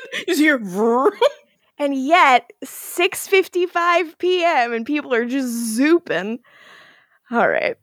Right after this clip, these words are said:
Speaker 2: Where were we? But now we're on the second scene of the episode. Uh, <laughs> uh, Marcel's getting fitted by his tailor. He is in a suit. He is looking fucking good. I am dying.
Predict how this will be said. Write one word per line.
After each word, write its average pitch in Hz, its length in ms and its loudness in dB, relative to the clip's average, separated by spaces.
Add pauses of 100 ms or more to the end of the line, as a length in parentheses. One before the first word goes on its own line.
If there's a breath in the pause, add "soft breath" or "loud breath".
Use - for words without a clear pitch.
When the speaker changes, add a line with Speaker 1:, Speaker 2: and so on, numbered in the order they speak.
(160)
Speaker 2:
Where 262 240 0
were 226 140 2
we? 196 400 -2
But 269 160 -2
now 269 200 0
we're 277 160 2
on 254 140 -2
the 233 80 0
second 269 440 -2
scene 208 220 -4
of 196 80 -8
the 202 140 -4
episode. 208 480 -4 (360 loud breath)
Uh, 466 600 4 (320)
<laughs> - 600 -12
uh, 269 240 4
Marcel's 262 500 2
getting 427 260 0
fitted 226 480 0
by 220 140 2
his 269 200 0
tailor. 180 600 -2 (280 soft breath)
He 247 200 -6
is 277 120 -4
in 285 120 -4
a 285 60 0
suit. 202 520 0 (320 soft breath)
He 277 180 -8
is 302 120 -4
looking 392 320 -2 (560)
fucking 285 500 0
good. 196 420 2 (140)
I 214 200 4
am 247 340 0
dying. 180 720 2